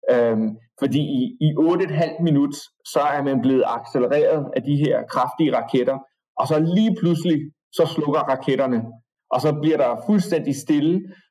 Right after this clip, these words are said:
og man bliver ligesom kastet, øh, frem i sit sæde, fordi raketten lige pludselig, øh, stopper. Øhm, og så, øhm,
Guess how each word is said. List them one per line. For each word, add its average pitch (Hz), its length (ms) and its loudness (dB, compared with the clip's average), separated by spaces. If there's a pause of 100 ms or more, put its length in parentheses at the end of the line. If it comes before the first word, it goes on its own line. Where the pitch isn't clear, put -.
(160)
og 139 60 2
man 139 160 0
bliver 127 400 2 (840)
ligesom 156 280 2
kastet, 170 460 0 (440)
øh, 117 240 2 (100)
frem - 260 -2
i - 20 -4
sit - 300 -12
sæde, 147 380 0
fordi 151 260 -2
raketten 160 380 0
lige 165 160 2
pludselig, 160 400 0 (440)
øh, 110 320 0
stopper. 135 460 0 (580)
Øhm, 120 320 0 (600)
og 147 100 2
så, 185 200 0 (300)
øhm, 147 200 0